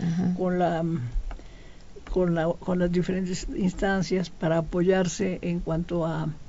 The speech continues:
Speaker 2: al desarrollo de, de, de sus proyectos.
Speaker 1: Ujú.
Speaker 2: E incluso tienen algunos, em,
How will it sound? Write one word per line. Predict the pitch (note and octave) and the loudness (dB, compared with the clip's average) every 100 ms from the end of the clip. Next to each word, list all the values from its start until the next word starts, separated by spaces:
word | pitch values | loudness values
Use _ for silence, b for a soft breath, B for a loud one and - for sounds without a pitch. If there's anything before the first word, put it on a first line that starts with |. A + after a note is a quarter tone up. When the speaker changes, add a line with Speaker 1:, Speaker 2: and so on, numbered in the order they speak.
| b b b | b b b
Speaker 2:
al | E3 | 2
desarrollo | E3+ E3 F3+ F3 F#3+ G3 F#3 F3 | 6 6 6 4 6 6 4 4
de, | D#3+ D3+ E3 - C4+ | 2 0 -2 -6 -6
de, | F#3+ E3+ E3 D#3+ D3+ D#3+ D3 D#3 - | -4 0 0 0 0 0 -2 -6 -6
de | G3 | -6
sus | - - | -4 -4
proyectos. | F3 F3+ F3+ F3 - - - | -2 2 2 0 -6 -12 -10
Speaker 1:
Ujú. | F3 E3 E3+ E3 F3+ D4+ | -4 0 0 0 -2 0
Speaker 2:
E | |
incluso | F#3+ F#3 G3+ G3+ G3+ F#3+ | 2 2 2 0 2 0
tienen | - F#3+ F#3 F#3 F#3+ F#3+ - | 4 4 4 2 2 0 -2
algunos, | - E3+ E3+ F#3 F3+ - - | 0 0 0 0 0 -2 -2
em, | E3 D#3+ D3+ D3+ | 0 0 0 -2